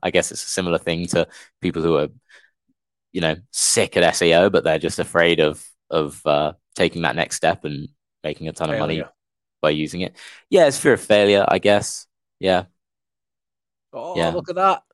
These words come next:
Speaker 2: Alden was proper nice last week. So, so, so a few weeks ago, we were talking about this marathon story.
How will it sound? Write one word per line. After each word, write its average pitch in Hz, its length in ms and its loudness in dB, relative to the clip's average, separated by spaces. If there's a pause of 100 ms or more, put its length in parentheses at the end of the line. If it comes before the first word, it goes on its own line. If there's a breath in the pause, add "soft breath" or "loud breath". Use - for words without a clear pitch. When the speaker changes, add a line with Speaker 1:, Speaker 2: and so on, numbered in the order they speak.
(120)
Speaker 2:
Alden 156 360 -2
was 131 140 -6
proper 165 320 2
nice 151 260 2
last 151 160 -2
week. 104 140 -14
So, 151 160 -6
so, 147 220 -4
so 143 200 -2
a 117 60 -8
few 202 220 -8
weeks 208 200 -10
ago, 131 220 -2
we 107 100 -6
were 107 120 -6
talking 151 300 -2
about 143 180 0
this 135 120 -12
marathon 151 380 2
story. 101 400 -4